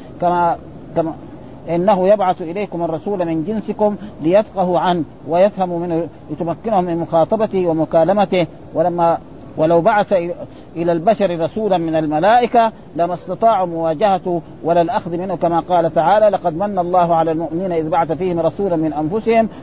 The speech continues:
وقال تعالى: "ولقد جاءكم رسول من أنفسكم". وقال تعالى: "كما أرسلنا فيكم رسولا منكم يتلو عليكم آياتنا ويزكيكم ويعلمكم الكتاب والحكمة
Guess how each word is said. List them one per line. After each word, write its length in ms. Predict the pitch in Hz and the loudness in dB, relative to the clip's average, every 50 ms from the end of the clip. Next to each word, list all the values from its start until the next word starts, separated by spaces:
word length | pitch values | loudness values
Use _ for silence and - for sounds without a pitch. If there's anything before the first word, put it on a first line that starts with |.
| - - | -6 -2
وقال 400 | 175 165 - 196 190 175 170 160 | -2 0 2 4 2 4 2 2
تعالى: 300 | 185 160 160 190 196 180 | 0 2 4 4 4 4
"ولقد 420 | 175 170 165 170 120 165 160 151 160 | 4 2 2 0 0 -4 -6 -2 0
جاءكم 440 | 214 208 190 185 - - 180 165 | 0 2 2 0 -2 -2 -2 -2
رسول 340 | 165 160 151 196 196 196 175 160 | -2 -2 -2 -4 -4 -2 -2 0
من 140 | 160 156 151 | -2 -2 -2
أنفسكم". 640 | 151 160 156 151 208 214 - 220 - 226 220 208 180 | -2 -2 -2 -2 -4 -4 -4 -2 0 0 2 2 2
وقال 400 | 165 - 190 190 175 170 156 - | 0 2 2 2 2 2 0 0
تعالى: 320 | 170 160 185 196 180 175 | 0 2 2 2 2 0
"كما 280 | - 170 165 165 151 156 | 0 -2 -2 -2 -2 -4
أرسلنا 380 | 151 - 202 196 190 180 165 | -2 0 -2 -2 0 -2 -4
فيكم 320 | 156 196 196 190 - 170 170 | -4 -4 -6 -6 -6 -6 -4
رسولا 360 | 160 151 - 202 196 175 165 | -4 -4 -4 -4 -2 -2 -2
منكم 380 | 160 175 196 190 - 170 156 | -2 -2 -6 -6 -4 -4 -2
يتلو 240 | 170 196 180 170 175 | -2 -2 -2 -2 0
عليكم 400 | 160 156 165 196 180 - 175 165 | 0 2 0 0 -2 -4 -4 -2
آياتنا 720 | 151 156 156 160 180 196 214 208 220 226 220 214 220 208 - - - - - - | 0 2 2 4 4 4 2 2 0 0 2 2 2 2 0 -4 -12 -16 -8 -2
ويزكيكم 760 | 143 160 170 175 165 151 170 156 - 214 240 220 190 185 175 | 2 2 4 4 2 0 -2 -4 -4 -6 -6 -4 -4 -2 0
ويعلمكم 680 | 175 170 165 160 160 165 185 214 214 208 - 180 175 175 | 2 4 4 4 2 2 0 -2 -2 -4 -4 -6 -6 -6
الكتاب 420 | 160 156 175 151 208 202 196 175 | -6 -6 -2 0 2 2 2 2
والحكمة 600 | 165 160 160 160 - 208 202 - 190 190 180 | 0 0 0 -2 -4 -6 -6 -2 0 0 0